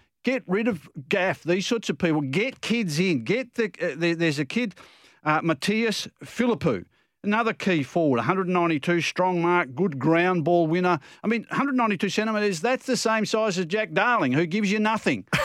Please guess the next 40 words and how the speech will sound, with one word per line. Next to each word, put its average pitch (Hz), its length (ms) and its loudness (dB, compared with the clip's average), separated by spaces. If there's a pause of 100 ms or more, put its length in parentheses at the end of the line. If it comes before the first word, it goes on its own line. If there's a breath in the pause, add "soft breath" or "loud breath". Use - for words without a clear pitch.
<laughs> 480 280 0
week 208 180 0
after 190 380 2
week. 180 400 0
Go 247 220 2
and 254 100 0
get 226 140 -2
some 208 180 2
of 202 100 0
these 190 220 0
kids. 170 340 -2
There's 175 220 0
a 170 60 -2
kid 226 260 -2
by 240 120 0
the 220 80 0
name 208 260 2
of 165 40 2
Will 202 220 2
Elliott, 202 400 2
who's 180 200 2
a 196 60 2
brilliant 190 460 0
one 202 240 0
ninety-six 202 640 0
<laughs> - 0 -
mobile 190 540 2
midfielder. 180 680 0
One 262 200 2
ninety-six 269 520 -2
centimetres, 254 440 0
mobile 226 380 0
midfielder. 214 440 0 (240 loud breath)
What 208 180 0
could 180 160 -2
you 196 60 0
make 175 300 0
out 170 140 2
of 147 120 -2
him? 175 300 0